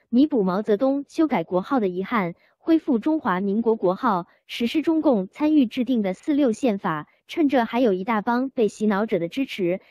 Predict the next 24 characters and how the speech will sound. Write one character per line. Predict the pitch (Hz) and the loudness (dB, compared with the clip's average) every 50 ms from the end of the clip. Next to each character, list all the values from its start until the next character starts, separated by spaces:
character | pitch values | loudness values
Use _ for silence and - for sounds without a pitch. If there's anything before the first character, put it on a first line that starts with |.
| _ _ _ | _ _ _
举 | - 214 196 | -4 -2 -2
行 | 180 - 208 196 233 254 | -2 0 -2 -2 -2 -2
全 | - - 202 214 247 | 0 -2 -2 0 2
国 | 240 226 | 0 0
大 | 226 285 254 233 | 2 2 0 0
选， | - - 208 170 156 151 160 - _ _ _ _ | 0 0 0 0 0 -2 -8 -14 _ _ _ _
拿 | 214 190 180 | -2 -2 -2
下 | 202 - 339 302 269 | 0 0 2 2 2
一 | 254 254 262 | 4 2 4
轮 | 226 196 180 175 180 220 - _ _ _ _ | 4 4 4 2 0 -2 -6 _ _ _ _
或 | _ - 330 | _ 2 2
几 | 269 - - 202 | 2 2 0 0
轮 | 185 170 160 180 | 0 0 0 0
的 | 196 180 175 | 0 0 0
执 | 180 - - 208 208 | -2 -4 -6 -6 -2
政 | 311 339 302 254 | 0 2 2 2
党 | 247 170 160 175 | 0 0 -2 0
位 | 220 226 208 | 0 0 0
置， | 185 - 202 185 180 180 - _ _ _ | 0 -2 -2 -2 -2 -2 -6 _ _ _
以 | - 233 277 | 4 4 6
两 | 302 302 233 170 165 | 6 4 2 2 0
岸 | 220 262 240 | 0 0 0
统 | 240 - 202 165 165 | -2 -2 -6 -6 -4
一、 | 170 208 240 269 277 262 | -4 -2 0 0 0 -2